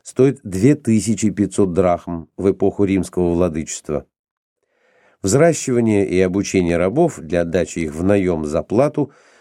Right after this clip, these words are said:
было, надо думать, прибыльным делом. Обращайтесь к месту из Аппиана, цитируемому во введении. И практиковалось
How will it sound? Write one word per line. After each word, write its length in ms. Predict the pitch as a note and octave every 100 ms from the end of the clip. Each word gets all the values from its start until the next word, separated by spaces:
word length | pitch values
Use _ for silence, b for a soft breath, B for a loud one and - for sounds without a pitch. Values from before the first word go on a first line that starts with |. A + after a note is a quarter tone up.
| b
было, 320 | G#2+ D#3+ E3+
надо 340 | B2 B2+ C#3 C3+
думать, 380 | C3 C#3+ B2+ - -
прибыльным 640 | F3+ D#3 C3 B2+ B2+ B2+
делом. 480 | G2 F2 D2 B1 - _ _ _ _ _ _ _ _ _ _ _ _ -
Обращайтесь 720 | A#2+ A#2+ - G3+ G3 E3 -
к 80 |
месту 400 | A#2 D3+ D3 -
из 280 | D3 C#3+ B2+
Аппиана, 680 | D3+ - C#3+ G#2+ F2 D2 C#2+ _ _
цитируемому 920 | - A2+ B2+ C3+ C3+ C3 A#2+ A#2+ A2+ -
во 160 | G#2
введении. 640 | A2+ G2+ G2+ E2 B1+ A1+ G1+ _ _ _ _ _ _ _
И 140 | D#3 F#3
практиковалось 1080 | F3+ D#3+ - A#2+ G#2+ C#3+ D#3+ D#3 - -